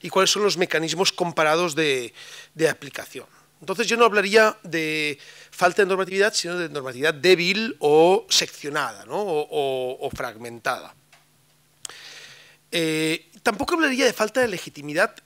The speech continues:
eh, absoluta, y ahí sí que en-, enlazo con alguna una pregunta que se ha realizado al respecto. Eh,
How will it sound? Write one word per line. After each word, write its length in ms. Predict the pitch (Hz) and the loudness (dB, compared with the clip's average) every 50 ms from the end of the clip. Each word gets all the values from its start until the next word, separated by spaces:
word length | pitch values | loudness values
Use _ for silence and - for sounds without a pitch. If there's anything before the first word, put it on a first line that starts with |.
| _ _ _ _ - | _ _ _ _ -6
eh, 360 | - 160 151 147 143 139 139 135 | -4 -2 -2 -2 -2 -4 -6 -6
absoluta, 560 | - 131 - - - - 151 175 165 143 - 120 | -8 -8 -6 -4 -4 -2 -2 -4 -4 -4 -6 -10
y 80 | 113 | -8
ahí 160 | 113 135 151 | -6 -4 -2
sí 220 | 156 - - - 170 | -2 -2 -2 -2 -4
que 220 | - - 170 165 | -4 -4 -2 -2
en-, 200 | 156 147 151 160 - | -2 -4 -6 -8 -8
enlazo 640 | - 151 143 139 139 135 131 135 147 147 - - 151 | -6 -6 -6 -6 -6 -8 -4 -2 -2 -2 -2 -6 -10
con 120 | - 160 139 | -8 -8 -8
alguna 360 | 135 120 139 147 151 147 - - - - _ _ _ _ _ _ _ _ _ _ _ _ _ _ _ - | -8 -6 -6 -6 -6 -6 -8 -12 -20 -20 _ _ _ _ _ _ _ _ _ _ _ _ _ _ _ -10
una 180 | 180 165 185 - | -6 -4 -4 -4
pregunta 340 | 165 156 151 160 156 170 | -4 -6 -8 -8 -8 -8
que 60 | 147 131 | -6 -6
se 140 | - - | -6 -6
ha 20 | 139 | -8
realizado 380 | 127 127 131 120 - 135 131 | -10 -10 -12 -12 -8 -6 -6
al 80 | 131 127 | -6 -6
respecto. 480 | 113 107 - - - 117 - _ - - _ _ _ _ _ _ _ _ _ _ _ _ _ _ _ _ _ - | -6 -6 -8 -8 -8 -12 -20 _ -20 -20 _ _ _ _ _ _ _ _ _ _ _ _ _ _ _ _ _ -8
Eh, 360 | 170 170 160 156 160 151 156 | -4 -4 -2 -2 -2 -2 -4